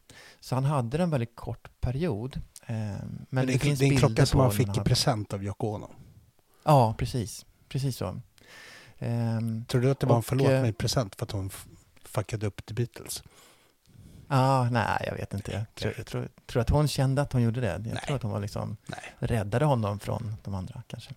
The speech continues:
Speaker 1: Jag vet inte. I
Speaker 2: Ja.
Speaker 1: hennes ögon, tänker jag. <laughs> Eller något. Eh, ja, där har jag ingen kunskap alls, så där, jag är på djupt vatten när du håller på att säga så. Men, eh, klockmässigt så,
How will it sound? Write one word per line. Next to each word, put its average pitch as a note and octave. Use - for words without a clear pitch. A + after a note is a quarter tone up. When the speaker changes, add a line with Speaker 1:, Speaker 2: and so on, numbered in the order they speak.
Speaker 1:
Jag A2+
vet B2
inte. -
I -
Speaker 2:
Ja. C3+
Speaker 1:
hennes A#2+
ögon, G2+
tänker G2
jag. -
<laughs> -
Eller G#2+
något. -
Eh, B2
ja, -
där C#3+
har A2+
jag G2
ingen F#2+
kunskap G2
alls, -
så -
där, A2+
jag G#2+
är G#2+
på -
djupt -
vatten G2+
när G2+
du -
håller C3
på G#2+
att -
säga A2+
så. -
Men, B2
eh, A#2
klockmässigt D3
så, A2